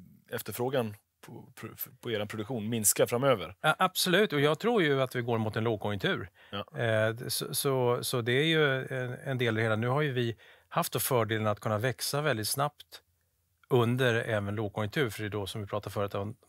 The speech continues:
Speaker 2: man väljer nya alternativ.
Speaker 1: Just det.
Speaker 2: Eh,
Speaker 1: Ni är
Speaker 2: så
Speaker 1: generalist istället för en specialist, har nischat er mot några kunder bara. Ja.
Speaker 2: Ja, så då, då får vi nya möjligheter, så jag ska inte säga att vi ser fram emot en lågkonjunktur, men jag tror att vi är en av
Speaker 1: Ja.
Speaker 2: bolagen som kommer att klara oss bäst.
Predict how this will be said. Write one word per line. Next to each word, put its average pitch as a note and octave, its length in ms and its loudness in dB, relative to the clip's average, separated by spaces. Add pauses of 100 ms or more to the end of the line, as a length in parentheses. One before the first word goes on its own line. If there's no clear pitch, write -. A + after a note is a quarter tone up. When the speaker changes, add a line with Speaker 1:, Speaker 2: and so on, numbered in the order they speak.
Speaker 2:
man G#2 100 -4
väljer G2+ 200 -2
nya G2+ 240 -2
alternativ. G#2 560 -4 (360)
Speaker 1:
Just G#2 180 -10
det. A#2+ 80 -2 (200)
Speaker 2:
Eh, G#2+ 80 -2
Speaker 1:
Ni G#2 80 -2
är G#2 40 0
Speaker 2:
så - 60 0
Speaker 1:
generalist G2+ 460 -2
istället F2+ 300 -6
för F#2+ 60 -8
en F2 40 -6
specialist, F#2 600 -2
har F#2+ 80 -10
nischat F#2 320 -6
er F#2 60 -6
mot F2 160 -10
några F2 260 -10
kunder E2 240 -10
bara. - 240 -14 (180)
Ja. E3+ 80 0
Speaker 2:
Ja, F3+ 260 6
så E3 160 2
då, D#3 160 -2
då D#3 180 0
får D3+ 180 2
vi C#3+ 60 2
nya C3+ 240 4
möjligheter, B2+ 520 2
så B2 100 2
jag A#2+ 100 4
ska B2 80 -2
inte A2 80 2 (120)
säga B2 140 0
att G#2+ 60 -6
vi A#2+ 80 0
ser - 260 -2
fram D3 220 2
emot D3 180 -2
en C3+ 80 0
lågkonjunktur, A#2+ 400 0
men A#2 80 0
jag A2+ 100 0
tror B2 120 2
att G#2+ 120 -6
vi B2 120 0
är B2 40 2
en A#2 80 0
av A2 120 0
Speaker 1:
Ja. G#2 60 -4
Speaker 2:
bolagen G#2+ 260 2
som A2+ 120 -8
kommer G#2+ 200 0
att G2+ 140 -2 (720)
klara A#2 160 2
oss G#2+ 100 -2
bäst. - 500 -2